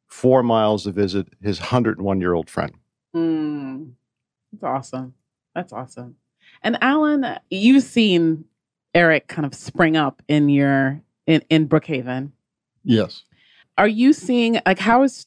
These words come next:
Speaker 2: traffic? And, and you're also, you know, Brookhaven is ground zero for this eighty-five event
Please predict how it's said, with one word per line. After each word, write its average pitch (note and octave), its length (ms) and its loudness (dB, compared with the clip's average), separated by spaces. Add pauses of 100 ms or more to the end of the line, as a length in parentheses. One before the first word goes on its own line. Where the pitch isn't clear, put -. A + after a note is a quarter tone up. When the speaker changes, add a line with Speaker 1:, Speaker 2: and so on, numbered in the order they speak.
Speaker 2:
traffic? G3 500 0
And, D#3+ 240 2
and D#3+ 180 4
you're F#3 140 6
also, E3+ 440 2
you D#3 160 -4
know, - 160 -6 (120)
Brookhaven F#3+ 400 2
is D#3 80 0
ground D3 300 0
zero C#3+ 180 2
for - 140 -8
this B2+ 180 -10
eighty-five C3 580 -2
event - 320 -4